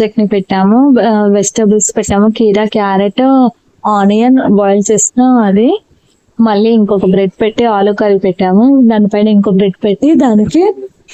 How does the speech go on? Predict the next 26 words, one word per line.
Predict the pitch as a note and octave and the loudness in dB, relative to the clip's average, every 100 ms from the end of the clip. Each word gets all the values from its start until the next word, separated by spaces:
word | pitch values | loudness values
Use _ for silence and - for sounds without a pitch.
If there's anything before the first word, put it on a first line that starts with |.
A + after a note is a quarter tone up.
| - | -4
కచప్ | A#3 A3 A3 - | -2 0 -2 -2
పెట్టేసి | G3 - F#3+ - | -2 0 -2 0
తిన్నాము. | B3+ C4 A3 G#3 F#3+ A3 | -2 0 2 2 2 2
చాలా | B3 A#3+ G#3 | 0 0 0
బాగుంది. | F#3+ F#3 F3+ F3 F3+ A#3+ D#4+ D#4 _ _ _ _ _ _ _ - - | 0 0 0 0 0 2 0 -2 _ _ _ _ _ _ _ -8 -2
పిల్లలు, | G#3+ G3+ G3 A3+ B3+ G3+ F3+ F3+ E3+ E3+ _ - G3+ | 0 0 0 0 0 0 0 0 -2 -4 _ -8 -4
ఆ, | F3+ F#3 | -2 -2
పిల్లలు | G#3+ G3 G3+ G#3+ | 0 0 2 0
అదే | G#3+ F#3 F#3 F3 _ _ _ _ _ _ _ _ _ _ _ _ - A#3+ | 0 0 0 -2 _ _ _ _ _ _ _ _ _ _ _ _ -10 -2
ఈ | |
బ్రెడ్ | G3+ G3 G3 | 0 0 -2
తో | - | -2
ఏమైనా | A3+ G#3 G3 | 0 2 2
చే-, | G3+ - G3+ G3 F#3 | 0 -2 -2 0 0
రెసిపీ | G3+ F#3+ - G#3+ A3 | -2 -4 -4 -2 0
చేయంటే | F#3 F3+ F#3 A#3+ | 0 0 0 0
ఇలా | G3+ F3 - | 0 -2 -2
చేసాము. | F3 E3 F#3+ E3+ F3+ B3 C#4+ C4+ - | -2 -2 0 2 2 2 0 -2 -4
ఈ | G#3 | -2
శాండ్విచ్ | G3+ F3+ F#3+ G3+ - | 0 0 0 0 -2
చాలా | G3 E3+ | -2 0
బాగుంది. | F#3 F3 E3+ F3 E3+ G3 C#4 E4 _ _ _ _ _ _ - | 0 0 0 2 2 2 0 -2 _ _ _ _ _ _ -2
మీరు | G#3 G3+ | 0 0
కూడా | - G3+ G#3 | 0 0 2
ఇంట్లో | A3 G3 F#3+ A3 A#3 | 2 2 0 0 0
గ్రీన్ | A3 G3 G#3 G#3 | 0 0 0 0